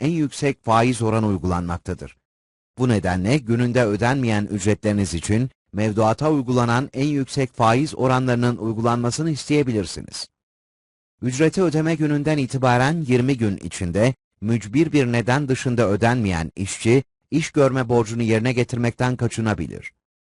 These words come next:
Bu iş yerinde ücreti ödenmeyen çok sayıda işçi varsa ve bu işçiler toplu olarak iş görme borcunu yerine getirmemekteyse dahi bu durum grev olarak nitelendirilemez. Bu süre boyunca işçilerin iş akitleri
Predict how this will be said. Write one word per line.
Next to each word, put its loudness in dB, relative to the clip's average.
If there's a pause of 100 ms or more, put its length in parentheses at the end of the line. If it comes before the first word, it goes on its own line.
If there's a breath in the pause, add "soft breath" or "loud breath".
(280)
Bu 2
iş 0
yerinde 2
ücreti 0
ödenmeyen 0
çok -2
sayıda 2
işçi -2
varsa 0 (400)
ve 0
bu -2
işçiler -2 (240)
toplu 0
olarak 2
iş -4
görme 2
borcunu 2
yerine 2
getirmemekteyse -2
dahi 0 (240)
bu -2
durum 0
grev 2
olarak 2
nitelendirilemez. -2 (520)
Bu 0
süre 0
boyunca 0
işçilerin 0 (100)
iş -4
akitleri 0